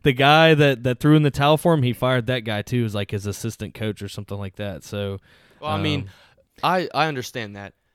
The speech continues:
Speaker 1: he's a
Speaker 2: because
Speaker 1: warrior.
Speaker 2: it's
Speaker 1: So in, in his case, I understand it for sure.
Speaker 2: And, and those, those fighter, plenty of fighters say it too. They're like, like, "I'll die in the ring."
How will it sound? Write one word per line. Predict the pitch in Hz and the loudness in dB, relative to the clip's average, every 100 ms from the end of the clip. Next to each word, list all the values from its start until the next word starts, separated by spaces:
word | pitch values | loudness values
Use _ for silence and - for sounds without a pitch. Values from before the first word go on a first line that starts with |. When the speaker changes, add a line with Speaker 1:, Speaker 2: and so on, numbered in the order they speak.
| _ _ | _ _
Speaker 1:
he's | 127 147 | -4 2
a | |
Speaker 2:
because | 143 185 156 | 8 10 10
Speaker 1:
warrior. | 131 135 131 110 98 92 104 - | 10 10 8 6 2 -2 -6 -4
Speaker 2:
it's | 143 | 2
Speaker 1:
So | 156 135 135 | 6 8 8
in, | 135 127 131 | 6 2 0
in | 131 123 | -2 0
his | 143 139 | 0 -2
case, | - 127 113 | -2 -2 -2
I | 101 | -4
understand | 101 - 101 | -4 -8 -8
it | 98 | -8
for | 98 | -8
sure. | - | -4
Speaker 2:
And, | 165 156 - - | -2 -4 -8 -6
and | 156 151 | -4 2
those, | 165 160 131 - | 2 2 -4 -4
those | 151 131 117 _ _ | -4 -4 -12 _ _
fighter, | - 135 147 135 127 120 | -8 -4 -4 -6 -10 -14
plenty | - 214 170 | -10 -6 -6
of | - | -4
fighters | 135 135 110 | -4 -4 -6
say | - 143 | -8 -8
it | 104 | -8
too. | 160 135 | -6 -6
They're | 107 | -6
like, | 101 - _ _ _ _ | -12 -16 _ _ _ _
like, | - 110 - | -12 -12 -6
"I'll | 127 131 | -4 -4
die | 101 113 131 127 | -6 -2 -2 -2
in | |
the | 113 | -8
ring." | 110 131 104 | -10 -10 -12